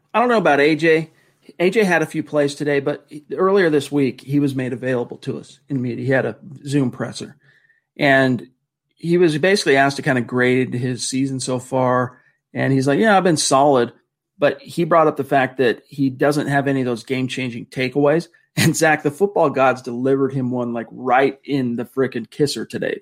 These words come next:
Fitzpatrick just mails it straight to him, like, hand-delivered right into the breadbasket on, uh, his first drives. Uh, Fitzpatrick's, did I say Fitzsimmons? Fitzpatrick's first drive.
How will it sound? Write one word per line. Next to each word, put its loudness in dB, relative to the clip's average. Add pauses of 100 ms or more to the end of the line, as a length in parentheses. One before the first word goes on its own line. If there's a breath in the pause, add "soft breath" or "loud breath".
Fitzpatrick 0 (600)
just -2 (520)
mails 2
it -12
straight 0
to 2
him, -4
like, -6
hand-delivered 2
right 2
into -2
the -6
breadbasket -4 (360)
on, 2
uh, 0
his -2
first 0 (160)
drives. -2
Uh, -2 (240)
Fitzpatrick's, -4
did -2
I 2
say -2
Fitzsimmons? -4
Fitzpatrick's -2
first -8
drive. -4